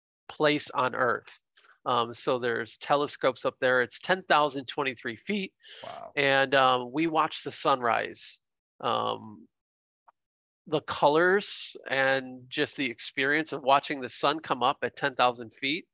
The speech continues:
Speaker 1: I can't explain it. I just encourage you to do it. Um, it was
Speaker 2: Wow.
Speaker 1: better than any church service I've ever been to. Let's put it that way. Um, and, uh, we did a bucket list item. We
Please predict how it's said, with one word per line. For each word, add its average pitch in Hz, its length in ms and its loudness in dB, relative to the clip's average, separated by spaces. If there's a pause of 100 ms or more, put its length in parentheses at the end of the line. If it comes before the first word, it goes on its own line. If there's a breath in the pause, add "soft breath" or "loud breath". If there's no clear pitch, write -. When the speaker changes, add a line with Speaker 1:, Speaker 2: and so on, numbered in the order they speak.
(100)
Speaker 1:
I 120 80 -2
can't 123 260 -2
explain 139 480 -2
it. 160 240 0
I 123 140 -4
just 123 240 -6
encourage 123 400 -6
you 127 100 -6
to 113 120 -10
do 113 240 -6
it. - 120 -8 (160)
Um, 113 400 -4 (160)
it 127 60 -6
was 120 140 -8
Speaker 2:
Wow. 117 120 -14
Speaker 1:
better 147 260 2
than 139 200 -2
any 135 200 -2
church - 360 -2
service 110 340 -4
I've 113 120 -6
ever 110 180 -6
been 104 220 -8
to. 90 260 -12
Let's 113 140 -14
put - 160 -10
it - 80 -10
that 101 180 0
way. 101 160 -4 (880 loud breath)
Um, 110 500 0 (500 soft breath)
and, 180 320 6
uh, 156 400 8
we 156 200 0
did 180 140 8
a 165 40 8
bucket 180 320 4
list 147 260 -2
item. 123 400 0
We 156 360 -2